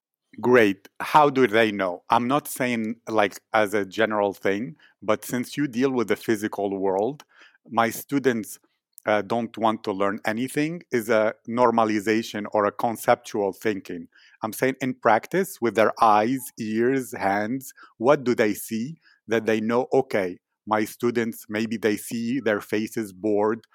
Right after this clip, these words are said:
maybe the students don't complete the assignments well, uh, so they see that the assignments are not as good as they used to." Like, what is the thing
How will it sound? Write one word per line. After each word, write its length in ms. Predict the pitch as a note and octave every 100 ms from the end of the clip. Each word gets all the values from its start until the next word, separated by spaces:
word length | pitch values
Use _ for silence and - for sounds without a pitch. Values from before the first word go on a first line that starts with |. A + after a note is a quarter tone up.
| _ _ _ -
maybe 260 | A2 A2
the 120 | G#2
students 640 | G2+ - A2+ A2 A#2 A2 - _ _ G#2+
don't 260 | A2+ A2+
complete 460 | - A2 - A2 A2
the 140 | A2+
assignments 680 | F#2+ - G#2+ G2+ G2+ G2+ -
well, 420 | G#2 G2 G2+ G#2+ - - - _ A2+
uh, 220 | A2 A2
so 240 | - G#2+
they 160 | G2+ G#2
see 300 | - - A2+
that 200 | A2+ G2+
the 120 | -
assignments 600 | G2 - G#2+ G#2 G#2 G#2
are 200 | - G2+
not 260 | G2 G2+ -
as 160 | F#2
good 220 | - G2+ G2
as 140 | F#2
they 120 | F#2+
used 420 | F#2+ G2 G#2 -
to." 240 | - G#2 G#2+ - -
Like, 160 | A2+ G#2+ _
what 260 | A2 F3+ -
is 200 | D3 B2+
the 180 | A2 G#2+
thing 460 | - A#2+ A2 C#3+